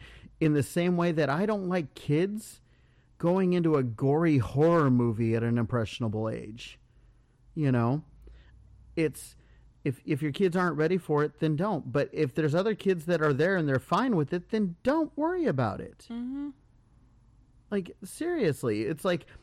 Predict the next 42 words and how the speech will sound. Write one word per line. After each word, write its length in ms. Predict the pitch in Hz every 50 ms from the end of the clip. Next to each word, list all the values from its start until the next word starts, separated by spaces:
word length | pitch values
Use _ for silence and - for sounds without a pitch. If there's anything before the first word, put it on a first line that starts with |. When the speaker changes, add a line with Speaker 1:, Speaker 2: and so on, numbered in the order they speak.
| - - _ -
Speaker 1:
I 160 | 226 277 311
grew 360 | 240 196 220 220 220 196 180
up 200 | 202 254 277 - 208
in 80 | 170
that 180 | 160 139 120 117
community 520 | - 147 135 127 127 120 117 107 107 98
before 380 | - 110 139 139 - 226 240 269
it 60 | 262
had 200 | 233 262 254 220
letters, 720 | 208 190 202 240 254 240 202 143 110 104 104 - - - _ _ _ _ _ - - - _ _ _ _ -
you 140 | 156 147 143
know, 360 | 139 135 139 165 214 269 262 - _ _ _ _ _ _ _ _ _ _ _
and 300 | - 185 180 180 160 147 - - - _ _ _ _ - _ _ _ _ _ -
I 120 | 135 160
turned 340 | 147 - - 208 226 254 247
out 180 | 262 269 262
okay. 760 | 254 247 240 - - - 190 202 240 220 165 120 - - - - - _ - - - - _ - -
<laughs> 500 | - _ _ _ _ _ - 107 - -
I 100 | - 175
turned 320 | - - 220 220 226 214
out 160 | 233 226 214
with, 240 | 190 180 170 170 147 143 - 233 285 277 233 170 - -
I 80 | 202
turned 200 | 196 226 226 220
out 120 | 220 208 196
with 140 | 180 170 160
what 200 | 160 156 160 160
I 100 | 170 175
think 220 | 165 165 180 170 151
are 100 | 156 143
better 360 | 135 127 113 143 147 165 165
morals 440 | 151 147 147 151 156 151 151 139 127
than 180 | 143 139 135 127
most 300 | 127 139 151 165 143 -
people 520 | 175 160 147 143 151 143 135 131 123 - - _ _ _ _ _ _ -
on 240 | 180 226 226 185
that 240 | 156 135 110 87 -
side 320 | - - 123 113 110 110 117
of 160 | 107 104 110
the, 80 | 117 110 -
of 320 | - 117 127 120 113 113
the 300 | 117 117 110 110 107 104